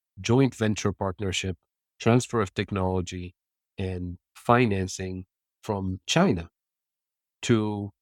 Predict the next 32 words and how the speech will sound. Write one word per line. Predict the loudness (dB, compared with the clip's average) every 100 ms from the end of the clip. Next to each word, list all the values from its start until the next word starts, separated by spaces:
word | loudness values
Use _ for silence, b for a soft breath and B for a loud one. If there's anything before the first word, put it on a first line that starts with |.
| -8
manufacture | -2 -2 2 0 2 -4
and | -2 -4
deploy | -8 -4 -2 0 -2 -4 _ _ -2
and | -2
create | 0 0 0 -4 0
millions | 2 4 2 -4
of | -6 -6
jobs | -4 -4 -8
for | -10
the | -8
next | -6 -8 -6
thirty | -8 -6
years, | -6 -4 -4 -6 _ _ _ -8
to | -4 -2 -2 -6 -6
manufacture | -2 -2 4 4 4 -4
and | -4
deploy | -6 -6 -6 -6 -8
the | -8
renewable | -2 4 6 6 6 2 0
infrastructure, | -2 -2 -2 -2 -4 -4 -6
the | -4 -8
clean | 2 4 4
cooking | 4 0 0 0
infrastructure, | 0 -2 -8 -2 -4 -4 -8 -8 -10 _ _ _
the | -10 -6 -6 -8 -8
clean | 4 6 6
transportation | 4 2 2 -2 -4 -4 -2 -4
infrastructure | -4 -6 -8 -6 -6 -6 -8 -10 _ _
across | -12 2 2 2
the | -2
global | 0 -2 -2
south." | -4 -6